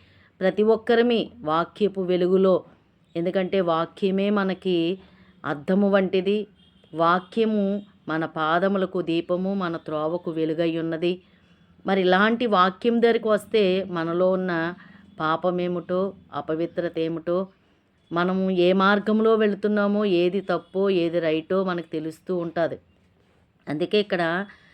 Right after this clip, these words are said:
యవనస్తులు దేని చేత తన నడతను శుద్ధిపరుచుకుందురు అంటే, నీ వాక్యమును బట్టి,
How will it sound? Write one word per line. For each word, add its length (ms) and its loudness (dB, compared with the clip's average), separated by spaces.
యవనస్తులు 680 2
దేని 480 2
చేత 160 4
తన 280 0
నడతను 440 -2
శుద్ధిపరుచుకుందురు 1000 -4
అంటే, 420 -4
నీ 140 2
వాక్యమును 760 0
బట్టి, 480 0